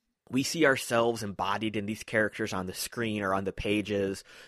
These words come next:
We see the things we like about ourselves. We see the things we want to be. We see the things we don't want to be. So part of us wants to just jump right into those roles and be part of that scene. So on one hand,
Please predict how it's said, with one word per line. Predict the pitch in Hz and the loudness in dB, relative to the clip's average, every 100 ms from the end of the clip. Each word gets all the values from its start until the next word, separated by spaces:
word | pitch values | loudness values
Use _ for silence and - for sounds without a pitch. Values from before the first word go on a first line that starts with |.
| - | -10
We | 113 | -4
see | 131 | -2
the | 110 | -2
things | - 120 113 107 | -4 -4 -4 -6
we | |
like | 98 104 131 | -2 0 0
about | 113 110 101 | 2 2 2
ourselves. | 98 - 101 98 98 | -2 0 0 0 -2
We | 95 | -10
see | - 107 | -6 -4
the | 101 | -4
things | - 104 - | -6 -8 -6
we | 104 | -6
want | 98 104 123 - | -2 -2 -2 -6
to | 113 | -6
be. | 110 110 107 | -2 0 0
We | 98 | -4
see | - | -8
the | 101 | -8
things | 92 101 107 | -8 -8 -8
we | 92 92 | -8 -10
don't | 101 110 135 - | -2 0 0 -2
want | 90 90 | -4 -4
to | 98 | -6
be. | 95 80 82 - - - - - - | -6 -6 -8 -14 -20 -20 -20 -20 -2
So | - 127 120 107 - _ - | 6 6 6 2 -8 _ -6
part | - 170 | 4 8
of | 175 127 | 8 8
us | 110 - - | 6 4 -8
wants | 123 104 123 151 147 - | -14 -6 0 0 -2 -6
to | 135 113 | -4 -2
just | 104 110 113 | -4 -8 -8
jump | 110 120 113 - _ | 0 0 0 -6 _
right | 104 104 131 | -2 4 4
into | - 117 110 | 4 -2 0
those | 101 98 95 | 0 0 -2
roles | 95 127 113 98 98 - | 4 8 8 6 0 -4
and | 110 | -8
be | 98 104 | -6 -8
part | - - 127 110 | -8 2 2 4
of | 95 | 0
that | 92 85 - | -2 -4 -8
scene. | - 113 - - _ _ - - - | -8 -8 -8 -16 _ _ -20 -20 -4
So | - 131 | 6 8
on | 123 | 6
one | 123 196 | 4 2
hand, | 170 143 127 123 | 2 2 0 -2